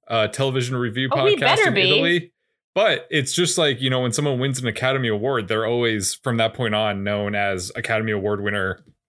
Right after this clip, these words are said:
Speaker 1: Matthew McConaughey. Or, yeah, or even if you get nominated, it's like Academy Award nominee Jonah
Speaker 2: Yeah.
Speaker 1: Hill.
Speaker 2: So we
Speaker 1: That's
Speaker 2: are
Speaker 1: just
Speaker 2: number one T V review podcast on Apple Podcasts in Italy,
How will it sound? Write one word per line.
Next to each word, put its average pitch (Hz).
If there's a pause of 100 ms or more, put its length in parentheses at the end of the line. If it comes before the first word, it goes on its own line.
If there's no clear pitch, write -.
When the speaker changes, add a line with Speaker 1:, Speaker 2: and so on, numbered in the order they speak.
(340)
Speaker 1:
Matthew 104
McConaughey. 92 (640)
Or, 104 (420)
yeah, 113 (180)
or 214
even 208
if 156
you 170
get 151
nominated, 127
it's 95
like 104
Academy 120
Award 110
nominee 104
Jonah -
Speaker 2:
Yeah. 95
Speaker 1:
Hill. 101
Speaker 2:
So 240
we 277
Speaker 1:
That's 247
Speaker 2:
are -
Speaker 1:
just - (240)
Speaker 2:
number 233
one 220 (840)
T 226
V 214
review 208
podcast 202
on 196
Apple 202
Podcasts 196
in 196
Italy, 185